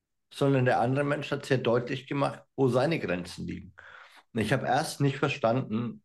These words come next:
dass mir das unheimlich viel bringt. Und jetzt bin ich ein paar Tage später total dankbar dafür, wie das Leben so funktioniert hat und wie dieser Streit sich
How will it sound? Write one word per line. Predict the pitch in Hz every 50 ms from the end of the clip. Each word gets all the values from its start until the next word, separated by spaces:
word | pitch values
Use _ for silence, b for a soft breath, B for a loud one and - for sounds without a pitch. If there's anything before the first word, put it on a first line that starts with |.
| _ -
dass | 117 110 107 - -
mir | 120 135 143 139
das | 143 139 -
unheimlich | - - 131 127 123 123 123 127 127 -
viel | - - 131 123 113
bringt. | - - - - - 135 127 - _ _ _ _ _ _ _ _ _ _ _ _ _ _ _ _ _ _ _ _ _ _
Und | _ - 110 110 107
jetzt | 135 131 - - -
bin | 160 156
ich | 143 - - - - _ _ -
ein | - 110
paar | 107 127 131 135
Tage | 131 147 135 131 131 127
später | 127 - - 135 135 131 123 127
total | - - 131 131 - - 143 151 170 170 165 165 - -
dankbar | - 139 156 175 170 175 - 139 117
dafür, | 104 98 92 - - - 90 82 82 - B B B B B B B B B
wie | 107 107 123 139 156 165
das | 143 127 110 - -
Leben | 110 117 131 135 139 139 123 117 110 107
so | 107 117 120 131 139 131
funktioniert | 127 131 - 139 143 143 135 135 - - 117 107 110 123 143 170 - - -
hat | 90 80 76 - - _ _ _ _ _ _ _ _ _ _ _ _ _ _ _ -
und | - 120 120 127 127 - 107 120
wie | 131 151 160
dieser | 143 139 131 131 127
Streit | 131 - - - 92 90 95 127 156 143 135
sich | - - - 113 107 107 - - _